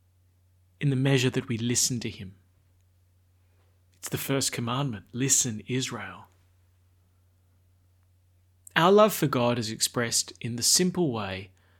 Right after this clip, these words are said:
that we accept him as Lord. Hearing God's word and applying it to our lives, discerning his will and following the Good Shepherd,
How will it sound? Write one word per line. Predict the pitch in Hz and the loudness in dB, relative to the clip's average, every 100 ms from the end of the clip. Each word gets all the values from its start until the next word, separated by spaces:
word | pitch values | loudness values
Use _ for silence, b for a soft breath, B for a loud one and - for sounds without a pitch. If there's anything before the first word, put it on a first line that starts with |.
| _ _ | _ _
that | - 117 | -8 -2
we | 113 | -2
accept | 107 - 131 - | 0 0 0 -6
him | 131 120 123 _ | -10 -10 -14 _
as | 120 110 | -10 -10
Lord. | 110 107 104 104 _ _ _ _ _ _ _ _ _ B B B | -10 -12 -12 -18 _ _ _ _ _ _ _ _ _ B B B
Hearing | - 196 208 202 175 | 6 8 10 8 6
God's | 156 147 139 - | 4 4 4 2
word | 120 117 113 | -2 -2 -2
and | 117 | -4
applying | 117 - 143 139 135 | -6 -2 0 0 -2
it | 131 - | -4 -6
to | 113 | -4
our | 107 | -4
lives, | 107 107 147 151 - - | -4 -4 -6 -6 -6 -4
discerning | - - 165 156 151 | 2 4 6 4 4
his | 123 104 | 2 0
will | 131 156 160 147 | 2 2 4 2
and | 117 | 0
following | - 151 147 143 | 2 4 4 0
the | 127 | 0
Good | 135 135 | 0 0
Shepherd, | 135 135 | 0 -2